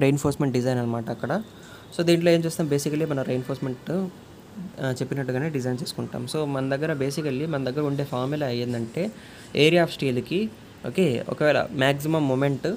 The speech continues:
maximum మే-, moment calculate చేయాలంటే మన దగ్గర ఉండే formula వచ్చేసి, ఓకే, for maximum moment area of steel మనం యూజ్ చేయాల్సింది ఏందంటే, ఎంతంటే M by sigma S T into J into D. ఈ M అంటే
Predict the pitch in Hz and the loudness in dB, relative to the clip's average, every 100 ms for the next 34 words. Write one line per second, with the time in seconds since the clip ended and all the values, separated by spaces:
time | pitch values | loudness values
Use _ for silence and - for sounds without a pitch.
0 | - - - - - - - - - 131 | -6 -18 -20 -20 -20 -20 -20 -20 -2 2
1 | 135 147 156 147 135 135 131 131 143 143 | 4 6 6 8 6 4 2 2 2 2
2 | 131 135 - 123 123 147 135 123 139 127 | 2 2 0 -2 0 -2 -2 -2 -2 -2
3 | 127 127 131 139 135 117 113 - 117 - | -2 -2 0 0 0 0 -2 -6 -6 -4
4 | 190 190 - - 127 - 131 123 127 147 | -6 -6 -16 -12 -10 -6 -4 -2 -2 -2
5 | 156 139 151 147 143 143 143 135 123 120 | -2 -2 0 0 0 0 -2 0 2 2
6 | 127 - 131 123 120 120 117 113 110 123 | 0 2 0 2 0 0 2 0 -2 -2
7 | 117 117 110 170 131 131 139 180 262 - | 2 2 4 6 6 8 6 6 2 -8
8 | - - - - - - 143 165 156 143 | -20 -18 -20 -18 -4 -2 2 4 4 2
9 | 160 151 156 135 131 123 151 123 123 - | 0 0 0 2 2 2 0 0 0 0
10 | 135 139 139 156 156 | 2 2 2 0 0